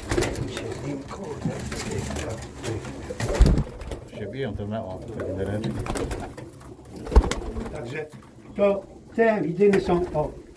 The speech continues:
Speaker 1: to jest tata, jest bardzo przyjazny. On
Speaker 2: Aha.
Speaker 1: naprawdę jest taki grzeczny.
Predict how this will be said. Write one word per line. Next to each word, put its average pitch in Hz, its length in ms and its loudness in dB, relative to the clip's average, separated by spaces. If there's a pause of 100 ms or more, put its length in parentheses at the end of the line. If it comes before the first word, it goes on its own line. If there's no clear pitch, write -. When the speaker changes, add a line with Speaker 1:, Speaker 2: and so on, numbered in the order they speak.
(120)
Speaker 1:
to 185 80 -2
jest - 220 0 (120)
tata, 123 360 0
jest 135 200 -4
bardzo - 420 6
przyjazny. 139 540 -2 (540)
On - 60 -6
Speaker 2:
Aha. 143 100 2
Speaker 1:
naprawdę 151 480 2
jest 123 180 -4
taki 143 240 -4 (360)
grzeczny. 135 460 0